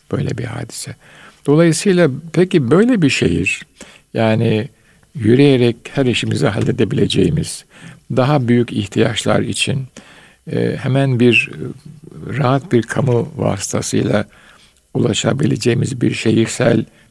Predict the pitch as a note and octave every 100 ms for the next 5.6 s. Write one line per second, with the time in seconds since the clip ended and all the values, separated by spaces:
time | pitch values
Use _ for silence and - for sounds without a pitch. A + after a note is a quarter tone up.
0 | - B2+ - A2+ G2+ G2 G#2 - A2 -
1 | A2+ G#2+ G#2+ A2 A2+ C3+ B2 C3 D3+ D#3+
2 | _ _ _ _ _ _ _ _ _ _
3 | _ F#3 D3+ C#3 C#3+ D3 C3+ D#3 E3 D3+
4 | C#3 - - G3 - - - A#2+ A#2 C#3
5 | F3 D3 F3+ D#3+ C#3